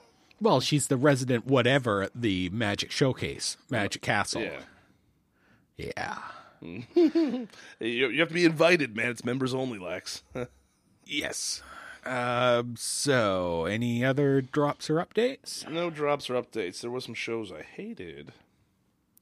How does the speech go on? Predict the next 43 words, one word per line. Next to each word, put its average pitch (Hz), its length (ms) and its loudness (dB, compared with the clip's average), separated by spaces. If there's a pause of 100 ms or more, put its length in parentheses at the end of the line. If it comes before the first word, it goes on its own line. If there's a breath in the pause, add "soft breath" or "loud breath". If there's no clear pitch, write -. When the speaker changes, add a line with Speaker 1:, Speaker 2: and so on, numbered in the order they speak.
(640 soft breath)
Speaker 1:
Well, 139 280 0
so, 85 360 -2
okay, 156 200 4
that's 107 260 2
next. 170 280 0
Shows 104 320 2
that 117 160 -4
pissed - 260 -2
us - 120 -2
off 143 280 4
weren't 135 180 0
very 151 280 4
good. 185 380 4
Well, 156 200 2
I 156 80 4
s-, - 160 -4
led 143 200 4
off 147 280 2
with 127 280 6
This 120 200 0
Life 123 200 0
with 123 120 -4
Doctor 117 280 2
Drew 123 260 0
and 120 100 0
Skeletor 98 520 -2
in 87 60 -4
a 87 80 -4
Hat. 98 260 -2 (800 loud breath)
Speaker 2:
Uh, 85 240 -8
mine 151 400 0
was 120 440 -2
How 123 160 -4
Did 143 100 -6
This 127 160 -10
Get 110 220 -10
Made? 98 480 -6 (380)
Uh, 92 380 -8
let 65 80 -12
me 95 80 -14
pull 98 320 -10
it - 40 -6
up. - 180 -12